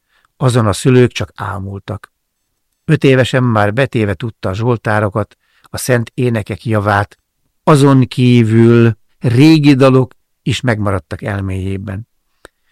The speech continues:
Amikor hat évesen elkezdte őt tanítani az óbudai Studium General egy discipulusza, csodálatának adott hangot, hogy a kislány milyen eszes és tájékozott.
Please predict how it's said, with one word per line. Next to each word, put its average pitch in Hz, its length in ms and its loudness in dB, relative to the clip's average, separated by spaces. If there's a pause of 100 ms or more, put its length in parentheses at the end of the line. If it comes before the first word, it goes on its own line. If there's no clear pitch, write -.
(140)
Amikor 165 460 2
hat 160 200 0
évesen 139 380 2
elkezdte 131 500 0
őt 123 160 2
tanítani 127 640 2
az 107 180 -2
óbudai 139 720 2 (220)
Studium 139 680 2
General 123 640 2
egy 120 180 -6 (160)
discipulusza, 156 1160 -2 (220)
csodálatának 131 1400 0
adott 123 300 -2
hangot, 135 540 0
hogy 113 140 -6
a 107 40 -2
kislány 110 460 -6
milyen 113 300 -4
eszes 135 500 -10 (240)
és - 200 -14
tájékozott. 101 840 -8